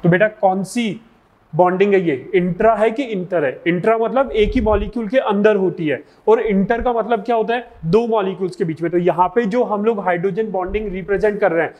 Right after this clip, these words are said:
वो दो molecules के बीच में कर रहे हैं, तो ये इंटर हुआ। और हमसे पूछा भी क्या है? इंटरमॉलिक्यूलर ही पूछा है। तो बिल्कुल first वाले में acetic acid के अंदर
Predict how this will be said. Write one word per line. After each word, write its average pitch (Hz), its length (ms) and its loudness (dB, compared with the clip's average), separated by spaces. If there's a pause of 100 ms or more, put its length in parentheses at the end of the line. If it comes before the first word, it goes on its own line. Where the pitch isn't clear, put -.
(200)
वो 214 160 4
दो 208 260 2
molecules 208 560 -2
के 262 120 -2
बीच 196 300 -2
में 220 120 2
कर 220 120 0
रहे 196 60 2
हैं, 214 80 -2
तो 240 80 -4
ये 240 140 -2
इंटर 220 500 0
हुआ। 165 340 -2 (260)
और 214 100 4
हमसे 196 320 2
पूछा 220 340 2
भी 233 140 -2
क्या 240 140 4
है? - 300 0 (100)
इंटरमॉलिक्यूलर 190 840 0
ही 175 120 -4
पूछा 151 340 -10
है। 127 220 -8 (320)
तो 220 60 6
बिल्कुल 208 360 0 (400)
first 202 260 -2
वाले 208 200 2
में 233 120 0
acetic 208 540 0
acid 208 460 0
के 233 180 0
अंदर 190 640 2